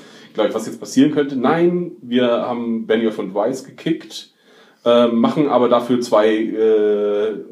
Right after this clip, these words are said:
lange Staffeln und beginnen dann zweitausendneunzehn damit. Das wäre der Worst Case einfach, wenn das so ein unwürdiges Ende gibt. Aber dann einfach an andere das abzugeben, ja.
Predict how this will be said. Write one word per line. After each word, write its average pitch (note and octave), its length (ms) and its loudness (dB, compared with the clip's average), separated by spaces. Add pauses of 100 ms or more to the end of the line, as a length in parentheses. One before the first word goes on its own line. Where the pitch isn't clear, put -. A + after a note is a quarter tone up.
lange A2+ 300 0
Staffeln D3+ 640 -2 (480)
und A#2+ 260 0
beginnen A2+ 260 2
dann A2+ 120 4
zweitausendneunzehn G2 840 -2
damit. E2 460 -6 (280)
Das G#2+ 180 -2
wäre F#2+ 160 4
der F2+ 300 2
Worst F2 340 -2
Case D#2 360 -6
einfach, - 460 -10
wenn F2+ 100 0
das - 120 -2
so - 60 -2
ein F#2 100 2
unwürdiges F#2+ 600 2
Ende E2+ 640 -4
gibt. - 360 -8
Aber F#2+ 180 2
dann G2+ 200 0
einfach G#2+ 220 -4
an F2+ 120 -4
andere A#2+ 260 2
das G#2+ 140 0
abzugeben, B2+ 920 2 (100)
ja. F2+ 220 -8